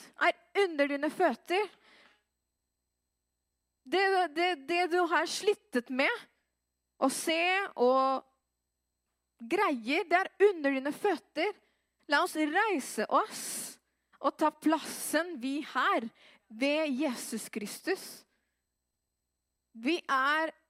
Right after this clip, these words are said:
vi er hans menighet. Og det står at dødsportens rike skal ikke herske over oss. Vi har autoritet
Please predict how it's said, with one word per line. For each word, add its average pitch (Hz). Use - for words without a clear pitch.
vi 285
er 285
hans 277
menighet. 269
Og 262
det 302
står 277
at 240
dødsportens 262
rike 269
skal 302
ikke 285
herske 269
over 233
oss. -
Vi 302
har 285
autoritet -